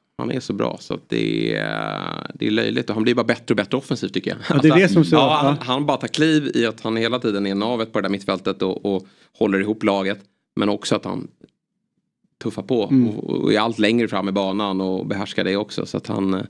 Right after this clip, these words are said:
Speaker 1: han är,
Speaker 2: Och just
Speaker 1: han
Speaker 2: att de
Speaker 1: är
Speaker 2: inte,
Speaker 1: ju
Speaker 2: de
Speaker 1: viktigast.
Speaker 2: torskar ju inte
Speaker 1: Han är
Speaker 2: med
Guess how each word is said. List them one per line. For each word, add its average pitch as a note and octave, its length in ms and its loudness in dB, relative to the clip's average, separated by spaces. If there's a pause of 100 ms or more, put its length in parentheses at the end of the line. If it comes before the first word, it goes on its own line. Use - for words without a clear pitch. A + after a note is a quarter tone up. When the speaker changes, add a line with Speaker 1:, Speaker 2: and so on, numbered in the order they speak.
(500)
Speaker 1:
han A2 260 2
är, G#2 360 2
Speaker 2:
Och E3+ 60 8
just E3+ 140 6
Speaker 1:
han C3 80 2
Speaker 2:
att D3 40 4
de E3+ 40 6
Speaker 1:
är - 40 8
Speaker 2:
inte, D3+ 100 4
Speaker 1:
ju D3 80 2
Speaker 2:
de D#3+ 100 6
Speaker 1:
viktigast. D#3 260 6
Speaker 2:
torskar - 160 4
ju F#3+ 60 8
inte D#3 220 4
Speaker 1:
Han C3 240 4
är C3 100 2
Speaker 2:
med - 20 6